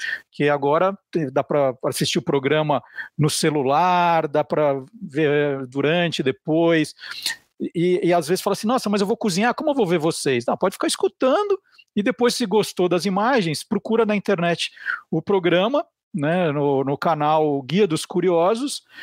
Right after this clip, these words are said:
e aí acompanhar o que você não conseguiu ver na hora. Pra terminar essa questão dos quadrinhos, na semana passada, nós recebemos uma mensagem do Marcos, do Rádio Base. Inclusive, o Marcos tá acompanhando o programa hoje de novo,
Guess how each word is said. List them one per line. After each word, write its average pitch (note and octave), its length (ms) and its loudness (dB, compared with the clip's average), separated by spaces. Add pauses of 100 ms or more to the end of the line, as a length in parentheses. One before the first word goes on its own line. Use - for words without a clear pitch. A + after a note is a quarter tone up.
(260)
e E3 140 0
aí E3 480 0 (580)
acompanhar D#3+ 840 0
o C3+ 80 -6
que - 120 -6
você D#3 380 0
não D#3+ 120 -2
conseguiu E3 460 0
ver D#3+ 160 0
na E3+ 140 2
hora. B2 340 0 (380)
Pra A#3+ 120 2
terminar A3+ 720 0
essa D#3+ 240 -2
questão E3 400 0
dos D#3 200 -2
quadrinhos, D3+ 760 -2 (320)
na G#3+ 120 2
semana D3+ 480 0
passada, E3+ 720 0 (280)
nós E3 220 0
recebemos F#3 680 0
uma G3+ 120 0
mensagem G3 600 0
do G3+ 100 -2
Marcos, F#3+ 720 -2 (320)
do G#3 140 -2
Rádio G3+ 360 0
Base. C3 560 -2
Inclusive, E3 360 0
o F#3+ 40 -4
Marcos F3 360 -2
tá A3 240 2
acompanhando G3+ 460 -2
o - 40 -20
programa F3 320 0
hoje D#3 140 -2
de D3+ 100 -4
novo, E3+ 380 0